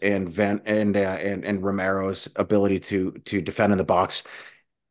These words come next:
we have to, we have to really get, make sure we get Porro and, and Udogie back, because we can't just keep relying on these guys and keep relying on these guys, 'cause it's gonna wear them out, and eventually that's gonna lead to disaster.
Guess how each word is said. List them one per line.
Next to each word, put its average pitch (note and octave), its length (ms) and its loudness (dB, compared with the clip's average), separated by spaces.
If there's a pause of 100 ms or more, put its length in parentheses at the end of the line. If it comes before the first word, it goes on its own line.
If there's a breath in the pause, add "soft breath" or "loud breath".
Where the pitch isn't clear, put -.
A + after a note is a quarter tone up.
(580)
we A2 220 -2
have - 400 -2
to, A2+ 220 2
we F#2+ 200 -4
have F#2 300 -2
to F#2 100 -2
really F2 500 -2 (1300)
get, G2 260 0
make G2+ 240 4
sure G#2+ 200 4
we G2 100 6
get F2+ 220 0
Porro F2 460 0
and, D#2+ 280 -6
and E2 240 -2
Udogie E2 340 -2
back, C#2 400 -2 (440 loud breath)
because F#2 260 0
we G2 120 2
can't - 400 -2 (120)
just G#2 160 0
keep - 240 0
relying F2+ 400 0
on E2 100 -4
these D#2+ 180 -4
guys E2 260 0
and D#2+ 80 -12
keep G2+ 200 0
relying F2 360 0
on E2+ 80 -2
these E2+ 160 -4
guys, D#2+ 320 -2 (160)
'cause G#2 100 2
it's A2 140 2
gonna A#2 180 4
wear F#2 220 0
them F2 140 -2
out, E2 340 -2 (500)
and G#2 80 4
eventually F#2 440 2
that's F2+ 280 -2
gonna F2 140 -2
lead E2+ 160 -4
to - 60 -14
disaster. E2 680 -2